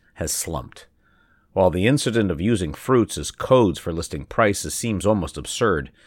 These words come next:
it is also an inevitable outcome of the current policy and regulations. Nonetheless, it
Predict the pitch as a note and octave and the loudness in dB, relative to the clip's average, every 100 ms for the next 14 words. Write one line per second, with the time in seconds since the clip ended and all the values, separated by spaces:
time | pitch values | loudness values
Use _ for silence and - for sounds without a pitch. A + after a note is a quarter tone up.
0 | _ _ _ _ C#2+ D2 C#2+ G#2 B2+ - | _ _ _ _ -10 -6 0 4 2 2
1 | D2 D2 D#2+ F#2 F2 D#2+ E2 D#2+ G2 - | -4 -4 -4 -4 -4 -4 -2 0 -2 -2
2 | - C#2+ B1 - C2 C#2 C2+ - - A2+ | -8 -10 -10 -12 -12 -12 -12 -12 -8 -6
3 | D#2+ - A2 F#2+ E2 D#2 C#2 D#2 C2 D2+ | -6 -2 0 2 -2 -6 -6 -8 -6 -2
4 | G2+ - A#1 - - _ _ _ _ _ | -2 -2 -10 -14 -18 _ _ _ _ _
5 | _ _ - D#2+ D2 D2+ G2 C2+ - - | _ _ -8 -6 -4 0 0 -2 -6 -10
6 | - | -12